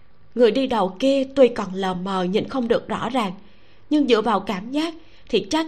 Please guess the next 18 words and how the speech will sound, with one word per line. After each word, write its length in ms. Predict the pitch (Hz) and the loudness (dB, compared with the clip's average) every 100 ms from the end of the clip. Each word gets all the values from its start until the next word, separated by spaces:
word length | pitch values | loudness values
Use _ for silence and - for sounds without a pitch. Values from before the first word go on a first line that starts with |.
| 320 | -4
chắn 180 | 247 277 | -6 -2
là 140 | 302 | -4
Mộ 220 | 185 170 180 | -2 -4 -2
Dung 180 | 240 233 | -2 -4
Thế 300 | - 247 285 285 | -6 -4 -4 -6
không 200 | 240 190 | -10 -8
sai 260 | - 208 185 | -10 -10 -6
chút 160 | 294 | -6
nào. 240 | 254 196 151 151 - - - - - - - - - - - - - - - - - | -6 -8 -8 -14 -20 -20 -20 -20 -20 -20 -20 -20 -20 -20 -20 -20 -20 -20 -20 -12 -6
Vào 160 | 185 | -4
lúc 220 | 185 269 | -2 -2
này, 300 | 247 214 180 - - - - | -2 -4 -4 -10 -18 -20 -6
Lạc 240 | 220 196 - | -2 -2 -2
Thần 300 | 226 185 196 | -4 -4 -2
vô 220 | 294 294 294 | 2 2 4
cùng 200 | 240 170 | 2 2
hối 200 | - 262 | 0 0
hận. 240 | 294 247 | 0 -2